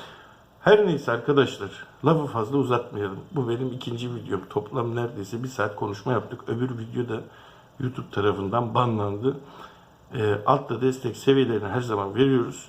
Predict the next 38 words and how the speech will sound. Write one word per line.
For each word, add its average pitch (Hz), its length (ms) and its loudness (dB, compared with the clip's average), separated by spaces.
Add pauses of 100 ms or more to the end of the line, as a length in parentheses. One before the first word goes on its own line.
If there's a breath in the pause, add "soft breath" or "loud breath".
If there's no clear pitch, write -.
(140)
Söylediğimiz 104 680 0
yerdeyiz. 127 520 2
Her 127 140 2
sözümüzün 107 520 -8
arkasındayız. 113 760 -4 (640 loud breath)
Bir 147 80 6
ay 120 180 6
olmadı. 113 480 2 (100)
Altı 110 280 4
on 107 120 2
bir 101 100 -4
hareketinde 104 600 -6
söylediğimiz 110 640 -6
yerdeyiz. 110 500 0
Gümüş 131 300 -6
yedi 131 140 2
elli 101 220 0
şu - 180 -8
anda. - 220 -10 (440 loud breath)
İyi 139 200 4
gidiyor. 117 380 -2 (380 loud breath)
Ons 175 240 4
tarafında 107 400 -2
yirmi 147 320 0
dört 139 360 0
ve 113 200 -4
üstünde 110 420 -6 (120)
bu 139 160 0
hafta 104 280 -4
kapatsın. 135 480 -2
Hafta 131 420 -4
içi - 240 -12
yirmi 117 240 -6
dört 135 200 4
ellilerin 113 500 -4
gelmesi - 460 -4
kuvvetle 120 420 -4
muhtemel. 107 460 -2